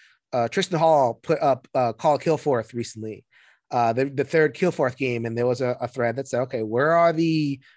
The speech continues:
everybody's white here. Where are the, the black people? Where are the, the po-, where are the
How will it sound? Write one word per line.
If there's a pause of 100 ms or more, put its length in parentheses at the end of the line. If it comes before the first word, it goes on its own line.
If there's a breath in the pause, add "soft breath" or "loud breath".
(120)
everybody's
white
here.
Where
are
the,
the
black
people?
Where
are
the,
the
po-,
where
are
the